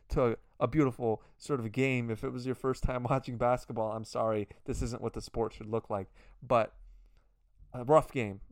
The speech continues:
Both teams really struggled. The Celtics got it done, though, late. The Wizards couldn't. Uh, kudos to Jason Tatum. This is sort of game where you kinda just have to tip your hat, right?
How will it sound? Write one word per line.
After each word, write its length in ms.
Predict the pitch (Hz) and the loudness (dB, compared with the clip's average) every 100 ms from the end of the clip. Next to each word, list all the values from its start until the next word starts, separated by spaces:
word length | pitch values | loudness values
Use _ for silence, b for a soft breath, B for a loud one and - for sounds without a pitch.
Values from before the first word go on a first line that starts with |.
| - _ _ - | -20 _ _ 6
Both 240 | 139 - | 6 6
teams 360 | 127 104 98 - | -6 -6 -8 -6
really 200 | 127 113 | -2 -2
struggled. 540 | 113 123 113 113 107 - - | -2 0 2 2 -2 -6 -12
The 80 | - | -12
Celtics 400 | - 131 135 117 | -2 -2 -2 -4
got 200 | 127 123 | 0 0
it 100 | 117 | 2
done, 220 | 127 123 | 2 2
though, 160 | 117 110 | 2 2
late. 340 | 110 113 110 - _ _ - | 2 2 0 -10 _ _ -2
The 60 | |
Wizards 360 | 110 120 113 - | 0 0 0 -4
couldn't. 340 | - 120 113 - - - _ - - _ - | -4 -4 -6 -12 -20 -20 _ -20 -20 _ -6
Uh, 220 | 101 - - - | -4 -4 -12 -4
kudos 320 | - 170 135 | 4 6 6
to 80 | 139 | 0
Jason 260 | 123 123 131 | -2 -2 -2
Tatum. 220 | 120 113 | -2 0
This 160 | 202 262 | -2 -2
is 100 | - | 2
sort 200 | 233 202 | 6 6
of 160 | - b b b b - | 2 b b b b 4
game 240 | 170 175 | 6 6
where 120 | 170 | 4
you 100 | 139 | 2
kinda 260 | 127 170 147 | 2 2 2
just 160 | 139 156 | 2 2
have 120 | 139 | 2
to 80 | 127 | 2
tip 220 | 143 - | 2 2
your 120 | 107 | -2
hat, 220 | 101 90 | 0 -2
right? 220 | 110 104 | 0 0